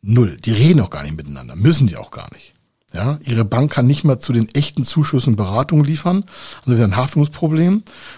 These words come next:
weil wir das sogenannte Verständigungs-zwei-System haben. Das haben wir schon seit jetzt dreißig Jahren, sechsundneunzig, äh, ist das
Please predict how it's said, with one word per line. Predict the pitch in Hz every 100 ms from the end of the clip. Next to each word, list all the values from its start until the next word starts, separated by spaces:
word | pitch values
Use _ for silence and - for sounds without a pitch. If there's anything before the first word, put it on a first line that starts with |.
| -
weil | 117 143
wir |
das | 139
sogenannte | 123 139 139 135
Verständigungs-zwei-System | 135 131 - 135 151 147 139 - - 123 135 120 - 98 85
haben. | 73 71 -
Das | 92 117
haben | 135
wir | 131
schon | - 127
seit | 117 110
jetzt | 110 104 - - - - -
dreißig | - 107 127 110
Jahren, | 110 117 160
sechsundneunzig, | 131 117 110 123 147 143 147
äh, | 123
ist | 113 -
das | 113